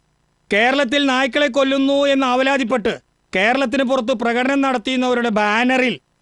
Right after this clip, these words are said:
ഇങ്ങനെ എഴുതിയിരുന്നു, "Dogs on hell",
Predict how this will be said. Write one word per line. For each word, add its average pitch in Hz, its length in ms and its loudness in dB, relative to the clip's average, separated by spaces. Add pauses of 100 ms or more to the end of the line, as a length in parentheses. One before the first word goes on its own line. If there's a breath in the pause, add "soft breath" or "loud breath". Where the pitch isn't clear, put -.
ഇങ്ങനെ 247 540 2
എഴുതിയിരുന്നു, 294 640 0
"Dogs 277 720 0
on 302 100 -2
hell", 247 360 -4